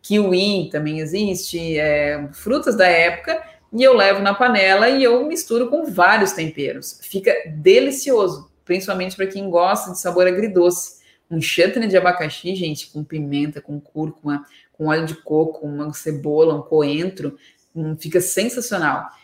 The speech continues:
E aí eu pego aquela fruta, eu consigo comer ela junto na minha refeição principal, e ela tá o quê? Muito boa pra eu digerir, porque ela tem os temperos,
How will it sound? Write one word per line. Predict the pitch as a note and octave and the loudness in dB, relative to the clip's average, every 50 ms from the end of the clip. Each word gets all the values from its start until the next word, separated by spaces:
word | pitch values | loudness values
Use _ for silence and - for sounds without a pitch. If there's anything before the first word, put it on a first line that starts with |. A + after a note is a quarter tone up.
| _ _ _ | _ _ _
E | E3 | 2
aí | F3 E3+ | 4 6
eu | F3 F3+ F3+ - | 6 4 4 2
pego | - F3 E3+ E3+ D#3+ E3 | 2 4 6 6 4 4
aquela | F3 - F3+ F#3+ A3 A3+ | 2 0 0 0 0 -2
fruta, | - - G#3+ G#3 G#3+ G#3+ D4 | -2 -4 0 0 0 0 0
eu | C#4+ | -2
consigo | C4+ G#3 G3+ - F3+ F3 E3 D#3+ | -4 -4 -4 -2 -2 -4 -4 -2
comer | - F3 E3+ E3 E3 E3 | -4 -4 0 0 2 2
ela | E3 D#3+ D#3+ E3 E3 D#3+ | 4 4 2 2 0 -2
junto | D#3+ D#3 D#3+ E3 D#3+ - E3 | -4 -6 -8 -8 -10 -8 -8
na | D#3+ D3+ D3+ | -6 -4 -4
minha | D3+ D3+ D#3 | -4 -4 -6
refeição | D3+ D3+ D3+ - D#3+ D#3 D#3 D#3+ | -6 -6 -6 -8 -10 -10 -8 -10
principal, | D#3+ F3 F3+ F3 - C4 B3+ B3+ A3 G3+ G3 G#3+ B3+ - - - - - _ _ | -8 -8 -8 -6 -6 -8 -4 0 2 4 4 4 2 0 -2 -8 -12 -18 _ _
e | A3 A3+ A3+ A#3 | -2 2 4 4
ela | A#3 A#3+ A#3+ | 4 4 4
tá | A#3+ B3+ A#3+ | 4 4 4
o | C4 D4 C#4 | 4 4 2
quê? | - C4 A3+ G#3+ G#3 G3+ - F3 | 2 4 4 4 4 2 0 -4
Muito | F3 F#3 F#3+ G3+ G#3+ A3+ A#3+ B3+ B3 - C#4 A#3 | -6 -4 -2 -2 -2 -2 -2 -4 -4 -4 -4 2
boa | G#3+ G#3+ G#3+ G#3+ G#3+ | 4 6 6 6 4
pra | A3 A#3 | 4 2
eu | G#3+ | 0
digerir, | G3+ G#3 G#3+ C#4 C4+ A#3 G#3 G#3 A#3 B3+ - - - | 0 -2 -2 -2 -2 -2 0 -2 -4 -4 -6 -10 -8
porque | - C#4+ B3+ - A#3 | -6 -6 -2 0 0
ela | A#3 A#3 | 0 0
tem | A#3 - G3+ F#3+ | 0 -2 -4 -6
os | F#3 F#3 | -6 -6
temperos, | - B3+ C4 C4 C4 G3 E3+ E3 D#3+ E3 E3 - - - - _ | -6 -6 -6 -4 -2 0 0 0 0 -2 -8 -12 -14 -16 -20 _